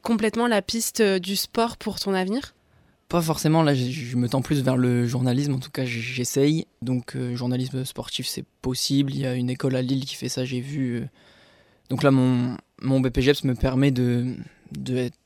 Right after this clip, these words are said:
Speaker 2: de toujours donner des cours ou de, d'organiser des stages dans ma structure, euh, enfin, dans mon club de judo, le Judo Club Saint-Aménois. Donc, euh, ça, euh, je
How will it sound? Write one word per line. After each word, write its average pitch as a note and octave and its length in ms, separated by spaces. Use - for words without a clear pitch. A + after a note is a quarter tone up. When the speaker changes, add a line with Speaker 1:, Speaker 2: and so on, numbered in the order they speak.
Speaker 2:
de B2+ 420
toujours C#3 340
donner C3 180
des C3 140
cours C#3+ 500
ou B2+ 300
de, B2+ 200
d'organiser B2 440
des A#2+ 100
stages C3 360
dans A#2+ 120
ma A#2 100
structure, A#2 440
euh, A2 100
enfin, B2+ 180
dans A#2+ 80
mon B2+ 120
club C3 180
de B2+ 120
judo, B2 340
le B2 120
Judo A#2+ 160
Club B2 180
Saint-Aménois. C3 520
Donc, B2+ 300
euh, - 280
ça, - 180
euh, C3 380
je - 120